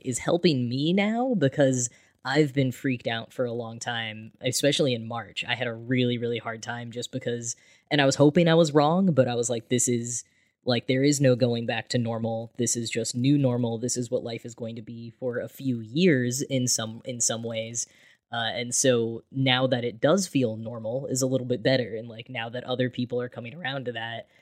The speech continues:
and especially, like, it's being portrayed in certain media and ads and stuff, like, that is helping me. Um,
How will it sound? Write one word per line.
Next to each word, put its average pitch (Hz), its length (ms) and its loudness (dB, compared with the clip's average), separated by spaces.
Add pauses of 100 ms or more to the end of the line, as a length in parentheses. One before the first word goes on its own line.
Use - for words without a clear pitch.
(140)
and 127 100 -8
especially, 120 460 -4
like, 113 180 -6
it's 117 80 -6
being 120 240 -10
portrayed 120 380 -6
in 113 80 -12
certain 117 280 -8
media 117 380 -10
and 110 100 -10
ads 110 380 -8
and 110 140 -8
stuff, 113 280 -8
like, 113 180 -10
that 120 180 -8
is 123 120 -6
helping 123 440 -4
me. 143 320 -2 (420)
Um, 123 460 -4